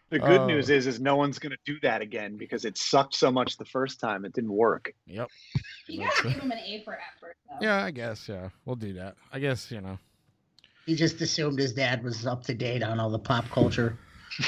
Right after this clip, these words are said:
Speaker 2: Yeah.
Speaker 3: He just
Speaker 4: Shit.
Speaker 3: assumed his dad would even give a fuck.
Speaker 4: He's, they're not showing him screaming at his dad in the parking lot holding a broken bottle of maple syrup going, "What do you mean you haven't seen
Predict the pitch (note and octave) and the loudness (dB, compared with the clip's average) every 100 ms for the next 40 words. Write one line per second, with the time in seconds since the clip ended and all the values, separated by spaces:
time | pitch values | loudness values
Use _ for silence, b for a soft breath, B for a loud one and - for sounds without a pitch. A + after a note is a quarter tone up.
0 | - A#2 F#2+ C#4+ - - C#3 C#3+ C#4 C#4+ | -4 -6 -4 4 6 8 8 6 4 0
1 | C4+ G3+ G3 B3 B3+ B3 B3 G#3+ C#4 A3+ | 0 -2 -2 -2 -2 -4 -4 -4 -4 -4
2 | - - E3+ D#3+ F#3 E3+ F3 F#3 F#3+ F3+ | -6 2 8 10 8 8 8 8 8 6
3 | G3 F3+ E3+ E3+ D#3+ - - D#3+ E3 E3 | 4 4 4 0 -2 -6 -4 0 2 4
4 | E3 D3+ C3+ D3+ C#3+ D3 C#3+ C#3+ D3+ D3 | 4 4 -2 -2 -2 -2 -4 -2 -2 0
5 | C#3+ C3 B2+ C#3+ C#3 B2+ A#2 C3+ C3 C3+ | -4 -4 -2 0 0 -2 0 0 2 2
6 | C3 C3 C3+ B2 B2 B2+ B2+ - D3+ C#3 | 4 4 4 2 2 2 2 2 4 4
7 | C3 D3 F#3 A3 B3 A3+ G#3 F#3 - | 4 6 10 10 10 10 8 4 -4